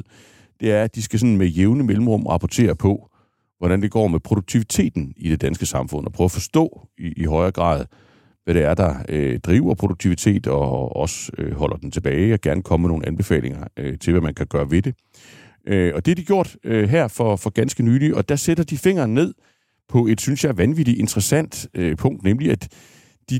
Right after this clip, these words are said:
de peger på, at, øh, hvis man sådan kigger tallene grundigt igennem, og det har de gjort, så har vi måske i virkeligheden i Danmark en helt anden økonomi, og vil jeg påstå, dermed også et helt andet, øh, samfund, end vi sådan går og, og tror, eller i hvert fald går og,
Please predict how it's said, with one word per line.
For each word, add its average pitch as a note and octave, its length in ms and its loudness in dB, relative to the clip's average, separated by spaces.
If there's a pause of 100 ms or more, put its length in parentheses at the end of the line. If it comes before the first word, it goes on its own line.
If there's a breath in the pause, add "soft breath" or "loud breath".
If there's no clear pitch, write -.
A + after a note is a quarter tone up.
de D3 80 -4
peger A2+ 340 0
på, D3+ 340 -2
at, G2 320 -6
øh, D#2 440 0
hvis - 160 -4
man A2 60 -6
sådan C3+ 180 0
kigger A#2+ 280 0
tallene C#3+ 400 -2
grundigt F3+ 400 2
igennem, A#2 380 2
og - 100 -4
det A#2+ 60 4
har B2+ 60 4
de G#2+ 100 -8
gjort, A2+ 300 0 (640 soft breath)
så - 160 0
har C3+ 160 0
vi C#3 100 2
måske B2+ 280 2
i C#3+ 40 -2
virkeligheden B2+ 300 2
i G2+ 60 0
Danmark A2 260 0
en A2 60 -2
helt C3 160 2
anden A2+ 240 2
økonomi, G2 680 -2 (100)
og E2 160 0
vil D2 100 -2
jeg D2+ 160 0
påstå, B2 380 0
dermed F#2 280 2
også F#2 200 0
et F#2+ 60 -2
helt G2+ 140 2
andet, F2+ 360 0
øh, D#2 160 -4
samfund, - 440 0 (800 soft breath)
end A2 220 2
vi G#2+ 100 0
sådan C3 380 0
går B2+ 440 0
og, E2+ 420 0
og F2+ 160 -2
tror, C#3 540 -2
eller F#2 180 0
i E2+ 60 0
hvert G#2 200 0
fald G#2 220 -2
går A2+ 300 0
og, D2 340 -2